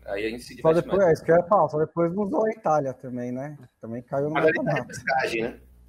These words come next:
Speaker 1: Porque era grupo,
Speaker 2: É, na repescagem, é
Speaker 1: e
Speaker 2: verdade.
Speaker 1: teve, teve na
Speaker 2: É
Speaker 1: repescagem.
Speaker 2: verdade, teve a chance,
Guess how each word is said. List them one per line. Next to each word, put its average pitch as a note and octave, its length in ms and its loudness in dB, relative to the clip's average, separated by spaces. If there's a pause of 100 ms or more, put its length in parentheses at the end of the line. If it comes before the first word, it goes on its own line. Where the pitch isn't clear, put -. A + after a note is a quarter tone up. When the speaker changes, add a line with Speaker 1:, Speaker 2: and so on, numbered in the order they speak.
(220)
Speaker 1:
Porque - 180 -2
era C3 160 4
grupo, C3+ 500 0
Speaker 2:
É, B2+ 80 2
na A#2+ 80 -2
repescagem, A#2 520 -6
é G2+ 40 -4
Speaker 1:
e - 40 -4
Speaker 2:
verdade. A#2 280 -4
Speaker 1:
teve, E3 220 -2
teve F3+ 180 -4
na - 80 -6
Speaker 2:
É - 40 0
Speaker 1:
repescagem. B2 520 -2
Speaker 2:
verdade, A2 320 -8
teve C3 160 -2
a C#3 80 0
chance, C#3 380 -2